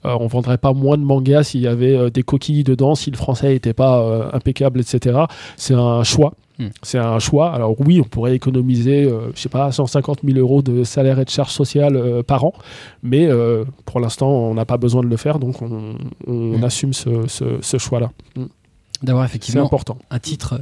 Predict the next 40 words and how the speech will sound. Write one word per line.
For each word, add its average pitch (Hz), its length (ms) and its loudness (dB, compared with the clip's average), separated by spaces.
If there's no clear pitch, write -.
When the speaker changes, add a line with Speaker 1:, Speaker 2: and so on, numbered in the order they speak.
Speaker 2:
qualitatif, 139 640 0
euh, 123 80 -4
à 127 80 0
tout 139 120 2
point 147 120 6
de 143 80 6
vue. 123 140 0
Speaker 1:
Ouais. 123 220 -6
Speaker 2:
En 156 280 6
deux 151 140 6
mille 185 220 6
neuf, - 480 2
euh, 104 500 0
l'année 135 300 6
va, 117 180 0
euh, - 20 -6
uniquement 135 280 4
être 123 100 2
marquée, 135 500 0
euh, 117 160 2
en 127 180 2
août, - 300 0
uniquement, 123 420 -2
c'est 123 140 -12
quand 131 80 -4
même 117 80 0
important, 135 260 0
par 139 120 0
la 117 60 2
sortie 127 220 -2
de 135 100 4
Doubt. 143 400 -2
Speaker 1:
Ouais. 165 200 4
Alors, 131 320 2
euh, 123 360 2
Doubt, 151 340 0
ça - 160 -2
a 127 40 2
été, 131 280 0
euh, 120 580 2